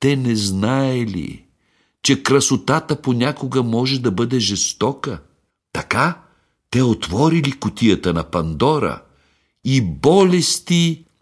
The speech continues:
и нещастие плъзнали по света. Но заедно с тях била и надеждата,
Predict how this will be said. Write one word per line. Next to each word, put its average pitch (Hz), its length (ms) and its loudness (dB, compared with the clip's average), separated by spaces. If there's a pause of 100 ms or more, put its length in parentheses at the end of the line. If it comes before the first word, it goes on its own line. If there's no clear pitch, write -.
(120)
и 110 120 2
нещастие 131 1040 0 (140)
плъзнали 101 560 0
по - 160 -8
света. - 460 -6 (680)
Но 78 160 -4
заедно 135 520 -2
с - 120 -4
тях - 400 -6 (720)
била 98 720 -2 (500)
и 87 120 -4
надеждата, 82 1000 -4